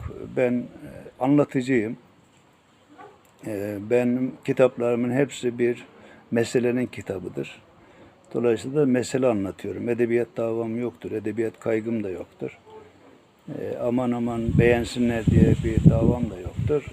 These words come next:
E, neyse odur. Kitabımın ön sözünde de yazıyor ki, ne diyor?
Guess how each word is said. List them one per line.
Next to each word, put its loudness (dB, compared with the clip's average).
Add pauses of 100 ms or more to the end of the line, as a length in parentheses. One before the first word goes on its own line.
E, -8
neyse 0
odur. -4 (100)
Kitabımın -2
ön -4
sözünde -2
de 2
yazıyor 2
ki, 4 (2250)
ne -2
diyor? 0